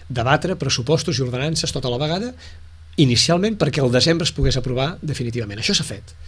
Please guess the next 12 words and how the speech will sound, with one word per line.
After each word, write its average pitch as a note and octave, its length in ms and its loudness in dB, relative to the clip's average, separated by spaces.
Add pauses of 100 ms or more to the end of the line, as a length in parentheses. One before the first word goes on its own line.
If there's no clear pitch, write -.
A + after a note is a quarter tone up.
(600)
Doncs D3 280 0
amb D#3 120 2
aquests G3+ 260 0
mesos, E3+ 520 2 (500)
eh, - 180 -10
que C#3+ 100 -2
he C3 40 2
tingut C3+ 260 2
ocasió, B2+ 680 2
com B2+ 140 -2
sempre, B2 320 -2
eh, A2+ 600 -6